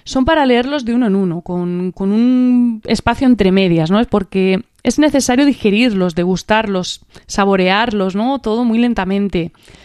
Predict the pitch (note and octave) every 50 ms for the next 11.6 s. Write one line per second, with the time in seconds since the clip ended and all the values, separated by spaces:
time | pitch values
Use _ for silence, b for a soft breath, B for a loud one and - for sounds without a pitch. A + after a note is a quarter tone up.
0 | B B B B B B B B - - A#3+ A3 G#3+ G#3+ G#3+ G#3+ G#3 G3+ G3 -
1 | - A3 G3+ G3+ G#3+ A#3 A#3+ - D#4+ D#4+ D#4+ D4 B3 B3+ - B3 A3+ A3 G#3+ G#3
2 | G3+ G3+ G3 G3 G3+ A3 A3+ C#4+ D4+ D4 - _ _ - B3+ C4+ D4 D4 - -
3 | D4+ D4+ D4 C4+ B3+ C#4 C4 - B3 A#3 A#3 C4 C#4+ C#4+ B3 B3 C4 D4 E4+ _
4 | b b b b b b b b b - - A3+ A3+ - - B3+ - C4 B3+ A#3+
5 | A3+ - A#3 G#3+ - - A#3+ B3+ C4+ C4+ A#3+ B3 A3 - - G#3 G3 G3+ G#3+ G#3+
6 | A#3 C4 C#4 D4 D4 - b b b b b b - F#3+ F#3+ F#3 F3 - G3+ G3+
7 | G3+ F#3+ F3 E3+ E3+ E3 F3+ G#3+ G#3 - G3+ G3 F#3+ F#3+ F#3+ G3+ G#3+ A#3+ A#3+ A#3
8 | G#3+ B3 B3+ B3 B3 B3 G#3 G#3+ A3 A#3 A#3+ A#3+ A#3 A3 - - G#3+ A#3 B3 A#3+
9 | A3 G#3+ G#3 F#3+ F3+ E3+ - - - G#3+ G#3+ A3 A3 A#3 B3 C4 - - G3+ F#3+
10 | F#3 F#3+ F#3 F3+ F3+ F3+ F3+ F3+ F#3 F#3 F#3 F3 - F3+ F3 - G3 G3+ A3 B3
11 | B3+ A3+ F#3 D3+ - - F#3 F3 D#3+ D#3 D3 D3+